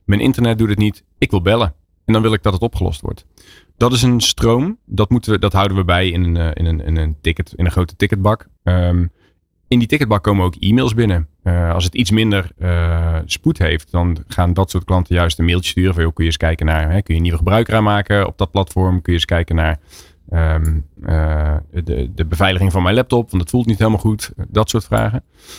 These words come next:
Ja, dat moet je allemaal bij, bij elkaar zien te krijgen in één,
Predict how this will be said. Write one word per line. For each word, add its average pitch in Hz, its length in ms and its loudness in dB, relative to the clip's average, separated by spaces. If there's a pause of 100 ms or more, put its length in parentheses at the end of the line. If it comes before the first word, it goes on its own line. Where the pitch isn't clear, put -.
(300)
Ja, 90 80 0
dat 92 160 0
moet 127 100 4
je 123 100 -2
allemaal 117 320 2
bij, 98 240 0
bij 101 240 0
elkaar 127 420 0
zien 113 180 2
te - 80 -6
krijgen 95 440 0
in 104 240 0
één, 113 460 2